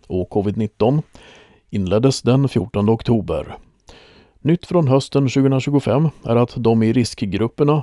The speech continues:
rekommenderas att endast ta en dos vaccin mot covid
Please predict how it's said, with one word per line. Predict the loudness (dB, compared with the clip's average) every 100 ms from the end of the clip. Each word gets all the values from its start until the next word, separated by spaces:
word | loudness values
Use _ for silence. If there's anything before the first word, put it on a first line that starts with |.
| 0
rekommenderas | 0 2 2 2 2 2 0
att | -2 -2
endast | -4 0 0 -2 -2
ta | 0 2
en | 2 2
dos | 0 0 0
vaccin | 0 0 -2 0 0
mot | 0 -2
covid | -2 0 0 -4